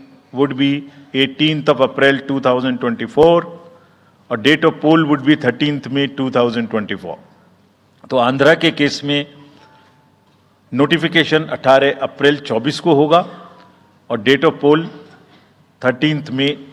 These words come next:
ट्वेंटी फ़ोर को होगी। इसके बाद अरुणाचल प्रदेश में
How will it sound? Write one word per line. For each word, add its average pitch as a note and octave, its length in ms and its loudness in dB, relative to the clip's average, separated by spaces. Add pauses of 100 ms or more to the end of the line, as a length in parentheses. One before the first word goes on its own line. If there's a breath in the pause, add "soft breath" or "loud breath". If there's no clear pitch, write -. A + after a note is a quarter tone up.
(120)
ट्वेंटी B2+ 320 -2
फ़ोर C3 360 0
को G#2+ 180 -4
होगी। F2+ 260 -12 (1900)
इसके E3 240 -2
बाद D#3 220 6
अरुणाचल C#3 480 4
प्रदेश D#3+ 440 2
में F#3 360 -6